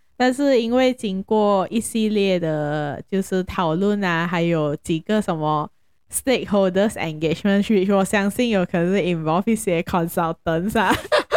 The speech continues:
<laughs> 不知道哪个 consultant 给了一些数据呢，他们就讲说，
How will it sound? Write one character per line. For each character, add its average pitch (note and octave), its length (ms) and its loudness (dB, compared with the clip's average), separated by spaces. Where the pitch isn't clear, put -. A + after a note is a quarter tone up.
<laughs> A3+ 320 0
不 E4+ 80 0
知 D#4 60 4
道 C#4 140 4
哪 G#3+ 140 2
个 B3+ 140 2
consultant G#3+ 720 0
给 F#3 160 2
了 F3+ 120 2
一 A#3+ 40 0
些 G3+ 200 0
数 D#4 280 2
据 D4+ 280 2
呢， A#3 300 4
他 A3+ 160 0
们 G3 120 0
就 A3+ 140 2
讲 F#3 240 -2
说， F3+ 380 0